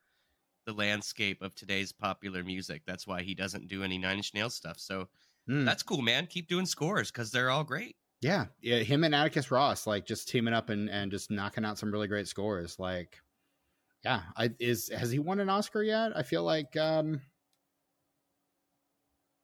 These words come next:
Speaker 2: I've, he's, yes, he's won two Oscars.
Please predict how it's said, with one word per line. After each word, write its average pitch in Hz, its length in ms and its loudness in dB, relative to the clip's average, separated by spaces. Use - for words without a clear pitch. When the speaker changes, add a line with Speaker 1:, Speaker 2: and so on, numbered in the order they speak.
Speaker 2:
I've, 113 200 -4
he's, 131 480 2
yes, 160 280 2
he's 143 180 4
won 139 200 4
two 160 180 2
Oscars. 127 840 -2